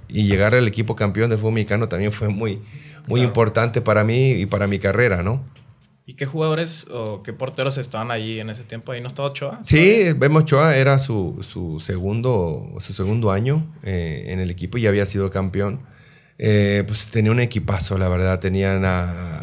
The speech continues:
Speaker 1: a, a Pavel Pardo, a Duilio Davino,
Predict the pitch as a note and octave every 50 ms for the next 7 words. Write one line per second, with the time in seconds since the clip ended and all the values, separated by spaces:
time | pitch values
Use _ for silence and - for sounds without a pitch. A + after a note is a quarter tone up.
0 | - - - - G2 F#2 F#2 F2+ F2+ F2 E2+ F2 E2+ E2+ E2+ E2+ E2+ E2+ E2 -
1 | - - - - - F#2+ - - G#2 G#2 G2 F#2+ - - A#2+ A#2+ A#2 A2+ A2+ A2+
2 | A2+ A2 G#2+ G#2 F#2 G2 G2+ G2 F#2+ F#2 F2+ F2 F#2+ G#2+ A2 G#2+ A2 G#2+ G#2+ G#2+
3 | G#2+ G#2